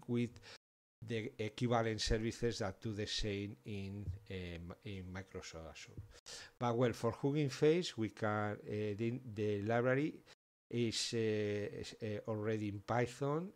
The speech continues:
uh, uh, working in these three, uh, specific tags. We will cover the three of them. one with G P, G P T two and the other one with a T five,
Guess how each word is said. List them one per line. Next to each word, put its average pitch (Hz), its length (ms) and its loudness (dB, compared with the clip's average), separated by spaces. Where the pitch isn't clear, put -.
uh, 107 40 -8
uh, 101 680 -8
working 104 440 -4
in 101 180 -6
these 104 200 -4
three, 107 300 -4
uh, 110 80 -4
specific 117 640 -6
tags. - 500 -6
We 113 140 -4
will 104 200 -4
cover 113 320 -2
the 110 160 -6
three 110 260 -6
of 107 200 -6
them. 156 260 -4
one 113 320 -2
with 107 260 -6
G 120 100 0
P, 117 280 -4
G 117 160 -2
P 120 120 -4
T 110 260 -6
two 139 380 -2
and 110 160 -4
the 107 80 -4
other 104 200 -4
one 104 220 -4
with 101 220 -6
a 98 80 -4
T 101 200 -6
five, 98 440 -4